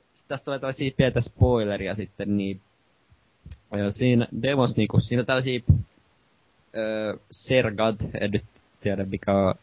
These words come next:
sotilasarvon nimi suomeksi. Ja sitten tällainen, niitä pitää, niissä saa niinku tietyn määrän pisteet joka tapausta. Esimerkiksi jos niinku normaalisti viholliset saa sata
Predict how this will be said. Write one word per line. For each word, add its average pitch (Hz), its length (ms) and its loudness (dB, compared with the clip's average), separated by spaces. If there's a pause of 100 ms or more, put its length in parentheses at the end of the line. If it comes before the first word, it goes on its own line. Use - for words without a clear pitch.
(140)
sotilasarvon 98 680 2
nimi 98 160 -4
suomeksi. 110 640 4 (840)
Ja 113 280 4
sitten 110 280 4
tällainen, 117 440 8 (640)
niitä 139 260 8
pitää, 110 260 0 (180)
niissä 135 260 0
saa 117 100 2
niinku 110 280 -2 (300)
tietyn 117 260 2
määrän 107 260 2
pisteet 113 420 0
joka 107 240 2
tapausta. 95 500 4 (800)
Esimerkiksi 110 400 4
jos - 40 -20
niinku 120 400 6 (280)
normaalisti 123 540 6
viholliset 110 400 6
saa 95 280 4
sata 113 320 2